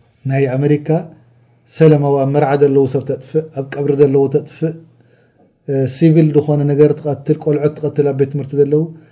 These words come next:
እዘን ጠይረን ኣባቢል ከ ንኻልእ ዶ ቀቲለን? ሸሽሙ። ሽሙ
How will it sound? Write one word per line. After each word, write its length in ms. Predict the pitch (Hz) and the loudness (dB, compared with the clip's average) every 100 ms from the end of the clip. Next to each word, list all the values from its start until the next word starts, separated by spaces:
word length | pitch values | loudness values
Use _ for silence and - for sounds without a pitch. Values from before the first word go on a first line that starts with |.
| _ - | _ -6
እዘን 240 | 120 131 | -2 -2
ጠይረን 320 | 131 143 135 | -2 -2 -4
ኣባቢል 340 | 127 131 123 117 | -4 -4 -4 -6
ከ 100 | - 95 _ _ _ - | -8 -16 _ _ _ -10
ንኻልእ 320 | 120 151 151 | -4 -2 -2
ዶ 60 | 151 | -2
ቀቲለን? 400 | 151 - 156 170 - _ _ - | -2 -6 -8 -8 -16 _ _ -10
ሸሽሙ። 800 | - 240 226 - - 165 151 135 110 - _ _ _ _ _ _ _ _ _ - | -2 0 -2 -6 -4 2 2 2 -8 -16 _ _ _ _ _ _ _ _ _ -8
ሽሙ 220 | - 220 | 2 4